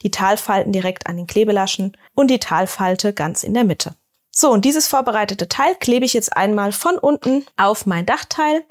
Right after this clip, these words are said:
Das heißt, ich drehe das um, sodass ich auf die Rückseite schaue und ich beginne mit einer Seite, indem ich hier auf dieses U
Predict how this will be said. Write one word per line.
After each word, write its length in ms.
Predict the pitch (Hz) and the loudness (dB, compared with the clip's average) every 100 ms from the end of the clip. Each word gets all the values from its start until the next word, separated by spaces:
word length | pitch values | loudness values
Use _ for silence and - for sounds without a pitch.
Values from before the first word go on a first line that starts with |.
| _ | _
Das 160 | - - | -6 -2
heißt, 180 | 196 - | -2 -2
ich 80 | - | -6
drehe 220 | - 190 | -2 0
das 120 | 185 | 0
um, 200 | - 359 | 0 2
sodass 240 | 262 208 | 2 0
ich 160 | 196 - | -4 -10
auf 40 | |
die 100 | - | -6
Rückseite 440 | 185 226 - 285 302 | -4 -2 0 0 0
schaue 300 | - 294 302 | 0 2 2
und 120 | 226 | 2
ich 120 | 202 | 0
beginne 320 | 208 202 277 | -4 0 2
mit 180 | 277 247 | 2 0
einer 280 | 196 233 233 | 0 2 0
Seite, 600 | 190 202 262 - 208 294 - | 0 0 0 0 0 -2 -2
indem 260 | 208 226 | 0 2
ich 120 | 240 | 0
hier 300 | - 269 311 - | 0 2 4 2
auf 260 | 226 254 - | 2 0 0
dieses 420 | 247 247 220 - | -2 0 -2 -4
U 280 | - 254 311 | -2 2 2